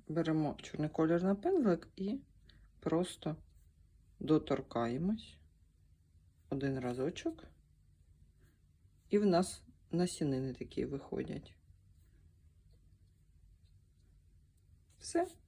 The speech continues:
Наш гарбуз готовий. Кавун. Ось такий кавун в нас вийшов.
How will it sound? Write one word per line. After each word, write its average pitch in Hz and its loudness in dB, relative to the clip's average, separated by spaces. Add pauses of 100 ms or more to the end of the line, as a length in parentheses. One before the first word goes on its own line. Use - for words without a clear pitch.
(1600)
Наш 156 2
гарбуз 151 -2 (180)
готовий. 254 0 (2000)
Кавун. 147 6 (1500)
Ось 175 -2
такий 170 2
кавун 208 4
в - 10
нас 208 2 (120)
вийшов. 127 -10